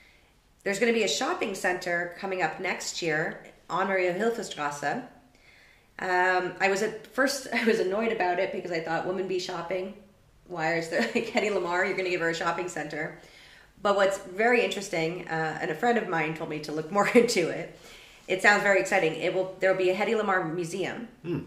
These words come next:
Speaker 1: and a statue of her on the roof garden. There will be exhibits about her and a bar in the Los style. You know, the American bar in
Speaker 2: Right, right.
Speaker 1: First District. So it's gonna be actually, it sounds pretty amazing. There's also talk of Gal Gadot starring as her in an Apple Plus series.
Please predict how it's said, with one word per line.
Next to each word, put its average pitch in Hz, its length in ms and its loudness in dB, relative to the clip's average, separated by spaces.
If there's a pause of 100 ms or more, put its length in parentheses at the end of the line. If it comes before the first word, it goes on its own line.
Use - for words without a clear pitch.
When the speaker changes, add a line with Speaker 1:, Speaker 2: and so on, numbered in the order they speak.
(140)
Speaker 1:
and 175 140 -2
a 170 40 0
statue 185 440 -2
of 196 140 -2
her 196 260 0
on 170 100 0
the 170 80 -4
roof 170 260 -4
garden. 156 460 2
There 175 100 -4
will 170 80 0
be 170 120 0
exhibits 190 440 -4
about 185 280 0
her 202 120 -2
and 165 160 -2
a 160 60 -8
bar 165 320 4
in 165 280 -4
the 151 340 -6
Los 160 520 -4
style. - 540 -12
You 175 280 -2
know, 185 60 2
the 185 120 0
American 165 380 -2
bar 190 180 -6
in 123 80 2
Speaker 2:
Right, 123 180 6
right. 104 340 2
Speaker 1:
First - 220 -4
District. - 380 -8 (460)
So 214 160 -2
it's 214 120 0
gonna 233 140 4
be 214 100 2
actually, 180 440 0
it - 80 -12
sounds 175 260 -4
pretty 170 220 -4
amazing. 143 500 -8 (760)
There's 196 220 -2
also 196 340 2
talk 190 300 0
of 190 180 -4
Gal 170 280 2
Gadot 175 360 0
starring 165 440 -4
as 156 240 -2
her 175 380 -2
in 165 200 -6
an 156 180 -6
Apple 160 280 -2
Plus 156 280 -10
series. - 500 -10